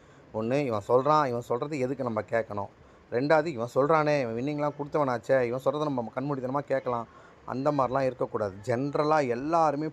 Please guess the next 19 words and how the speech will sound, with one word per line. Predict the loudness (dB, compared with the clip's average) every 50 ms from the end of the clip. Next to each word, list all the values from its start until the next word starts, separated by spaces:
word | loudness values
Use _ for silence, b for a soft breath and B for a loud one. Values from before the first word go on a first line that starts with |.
| -8 -6
பொதுவான | -2 -2 -2 0 2 2 2 0 0 0 2 4 6 6 6 4 2 -2 -4 -6 -8 B B B B B B -10 -4
சிந்தனையில | -2 -2 0 2 0 0 2 2 2
யோசிக்கணும். | 0 0 0 0 2 2 2 0 -2 -6 -6 -8 -12 -14 -14 -16 -20 -20 -20 -20 -20 -20 -20 -20 -20 -20 -20 -20 -18 -12 -10
ஓகேங்களா? | -10 -8 -8 -6 -4 -2 -2 -2 -4 -6 B B B B B B -10 -6
ஆ, | -6 -4 -4 -4 -4 -4 -4 -4 -6 -6 -8 -8 -10 -12 -10 -8
ஏன்ன்ற | -4 -2 0 2 2 2 2 0 0 -2 -2 -2 -2 -2 -2
கேள்வி | 0 0 0 2 2 0 -4 -4
கண்டிப்பா | -4 -6 -6 -6 -4 -4 -2 0 2 0
கேளுங்க. | 0 0 -2 -2 -2 -2 -2 -4 -4 -4
இது | -4 -4 -6
எல்லாருக்கும் | -4 -2 0 0 0 -2 -2 -6 -8 -6
தெரியும், | -6 -8 -8 -6 -6 -6 -4 -4
ஒரு | -4 -6 -6
ஹிட்டான | -8 -10 -10 -10 -6 -2 -2 0 0 -2
சாங் | -4 -2 -2 -2 0 0 0 -2 -2
கூட | -2 -2 -2
எம் | -2 -2 -4 -4
ஜி | -2 -2
ஆர் | -2 -2